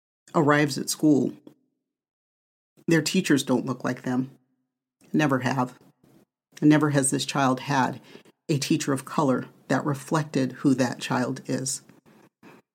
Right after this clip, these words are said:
And whether it's a primary language or sociocultural language like Chicano English or African American English, their teachers don't speak the same language. And they denigrate the child's language,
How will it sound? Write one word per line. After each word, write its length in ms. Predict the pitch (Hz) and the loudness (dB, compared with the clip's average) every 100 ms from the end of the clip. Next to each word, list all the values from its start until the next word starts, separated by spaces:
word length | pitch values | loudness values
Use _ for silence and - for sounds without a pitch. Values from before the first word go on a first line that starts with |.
| - | 2
And 120 | 160 | 6
whether 200 | 156 143 | 8 6
it's 140 | 139 | 4
a 60 | 143 | 0
primary 500 | 139 170 170 160 151 | 2 4 6 6 6
language 420 | 143 139 139 135 | 6 4 4 2
or 280 | - 147 131 | 2 2 2
sociocultural 960 | 131 175 - 156 135 - 175 165 143 131 | 4 4 4 4 2 2 0 2 2 2
language 380 | 131 127 120 | 2 2 0
like 200 | 123 139 | 0 -4
Chicano 500 | - 151 151 147 135 | -2 -2 0 2 2
English 380 | 135 131 131 123 | 4 4 4 2
or 80 | 131 | 0
African 440 | - 139 135 139 | 0 0 -2 0
American 460 | 123 131 170 180 143 | 2 4 4 4 2
English, 500 | 123 123 110 135 - - _ _ _ _ - - - - _ | 2 0 -6 -8 -12 -18 _ _ _ _ -20 -20 -20 -20 _
their 140 | 175 170 | 0 2
teachers 420 | - 180 160 151 | 2 2 2 2
don't 200 | 151 147 | 2 2
speak 240 | - 147 | 2 0
the 60 | 147 | 0
same 320 | - 151 147 | 0 2 2
language. 540 | 147 170 - - - - _ _ _ _ _ _ _ _ _ _ _ _ _ | 2 -2 -4 -8 -10 -16 _ _ _ _ _ _ _ _ _ _ _ _ _
And 140 | 160 147 | 2 4
they 100 | 139 | 4
denigrate 640 | 135 175 190 - - - | 4 4 4 2 -4 -2
the 100 | 143 | -4
child's 540 | 139 147 147 143 - | -2 0 0 0 -2
language, 600 | - - - - - - | -4 -4 -4 -6 -8 -10